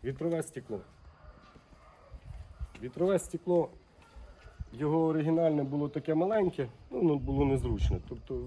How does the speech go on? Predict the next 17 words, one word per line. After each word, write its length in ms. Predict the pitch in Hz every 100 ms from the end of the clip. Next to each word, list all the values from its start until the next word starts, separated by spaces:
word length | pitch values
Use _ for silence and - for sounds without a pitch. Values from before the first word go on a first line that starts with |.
| 123
весь 280 | 147 147 147
вітер, 300 | 165 139 123
получався, 600 | - 123 - 139 127 123
я 140 | 123
приймав 460 | 117 117 117 113 110
на 140 | 104
груди. 300 | 101 98 85 - - - - - - -
Я 140 | 147 147
заказав 480 | 143 156 143 151
таке, 400 | - 156 - 190 156 -
прийшла 320 | 139 131 - 135
фірма 360 | - 131 135
Капа. 440 | 135 180 175 160 139 - - - - - - - - - - - - - - - - - - - - - 107
Я 140 | 160
його 160 | 147 135
сам 240 | - 135
обрізав, 480 | 135 175 220 185 170